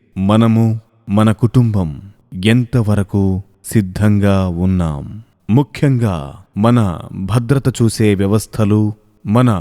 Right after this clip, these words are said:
ప్రభుత్వ సిస్టమ్స్ ఎంతవరకు సిద్ధంగా ఉన్నాయి? ప్రపంచం మారుతోంది, యుద్ధతంత్రాలు మారుతున్నాయి. సరిహద్దుల్లో జరిగే యుద్ధాల కంటే కంటికి కనిపించని జీవన పోరాటాలే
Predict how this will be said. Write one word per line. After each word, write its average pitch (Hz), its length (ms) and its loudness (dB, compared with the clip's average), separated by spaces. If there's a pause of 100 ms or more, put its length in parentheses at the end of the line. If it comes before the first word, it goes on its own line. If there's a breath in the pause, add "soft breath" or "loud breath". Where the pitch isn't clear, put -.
(280)
ప్రభుత్వ 143 560 2
సిస్టమ్స్ 90 680 -2 (360)
ఎంతవరకు 107 680 0 (460)
సిద్ధంగా 101 640 0 (160)
ఉన్నాయి? 80 480 -4 (260)
ప్రపంచం 110 520 0 (240)
మారుతోంది, 92 600 -2 (460)
యుద్ధతంత్రాలు 101 800 -2 (220)
మారుతున్నాయి. 82 680 -6 (380)
సరిహద్దుల్లో 127 600 2 (100)
జరిగే 107 260 0
యుద్ధాల 101 480 0
కంటే 95 260 -4 (280)
కంటికి 127 380 0
కనిపించని 113 560 0 (160)
జీవన 127 240 4 (120)
పోరాటాలే 101 580 0